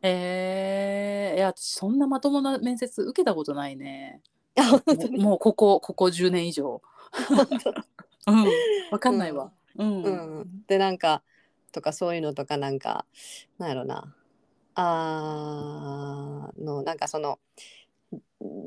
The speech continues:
Speaker 2: 自分と一緒に働いている同僚と、なんかこう、どういうふうになんか交渉して、なんかプロジェクトをさ-、なんか成功に導いていくかみたいな、そういうのとかさ。
Speaker 1: はいはい。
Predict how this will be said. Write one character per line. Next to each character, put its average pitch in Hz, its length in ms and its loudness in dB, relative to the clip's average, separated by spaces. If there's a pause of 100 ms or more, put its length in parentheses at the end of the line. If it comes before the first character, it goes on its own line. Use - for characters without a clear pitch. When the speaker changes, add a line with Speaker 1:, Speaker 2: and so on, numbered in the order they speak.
(100)
Speaker 2:
自 175 180 -4
分 180 520 2
と 185 140 4
一 175 80 2
緒 165 120 0
に 156 80 0
働 156 380 4
い 151 40 0
て 156 100 0
い 151 60 2
る 147 100 2
同 151 200 4
僚 147 340 2 (560)
と、 220 300 8
な 143 120 -2
ん 143 40 -6
か 135 100 -6
こ - 400 -4
う、 - 360 -14
ど 202 100 8
う 196 60 8
い 202 100 6
う - 20 4
ふ 208 140 0
う 165 80 -2
に 240 180 -2
な 147 120 -2
ん 135 60 -10
か 135 220 -6 (540)
交 165 180 2
渉 151 220 0
し - 180 -12
て、 208 320 4
な 143 100 -4
ん - 40 -4
か - 80 -10
プ - 120 -6
ロ 131 100 2
ジ 131 100 -4
ェ - 20 -2
ク - 120 -12
ト 233 160 2
を 208 40 4
さ-、 - 240 -2
な 139 80 -2
ん 139 40 -6
か - 200 0
成 - 180 4
功 147 200 2
に 135 240 0
導 139 300 -4
い 131 60 -4
て 143 100 0
い 139 40 -6
く - 80 -14
か - 80 -2
み - 140 -4
た - 100 -2
い - 40 -2
な、 139 60 -6
そ 151 180 0
う - 20 4
い 143 40 2
う 135 40 0
の 127 60 -6
と - 100 -12
か - 100 2
さ。 208 80 2
Speaker 1:
は 180 60 2
い - 20 -
は - 240 -10
い。 - 80 -18